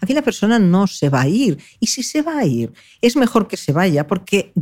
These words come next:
tú lo que quieres es su bien y a lo mejor estará mejor en otro lugar, ¿no? Pero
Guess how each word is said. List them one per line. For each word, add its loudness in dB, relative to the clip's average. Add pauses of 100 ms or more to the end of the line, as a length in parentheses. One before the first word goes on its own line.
tú 4
lo 2
que 2
quieres -2
es 0
su -6
bien 0
y 0
a 2
lo 0
mejor -2
estará 0
mejor 0
en 0
otro -2
lugar, 0
¿no? -2 (600)
Pero 4